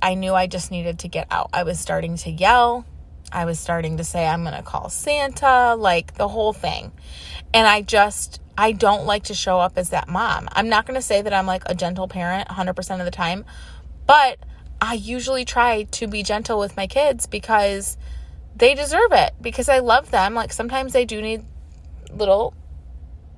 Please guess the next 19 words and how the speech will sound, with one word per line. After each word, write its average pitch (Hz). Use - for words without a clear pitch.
you 240
know, 196
discipline 202
here 208
and 190
there 180
when 202
they're 196
deserving, 202
but 240
I 220
know 226
that 226
I 202
can 196
only 180
take 175
so 190
much. -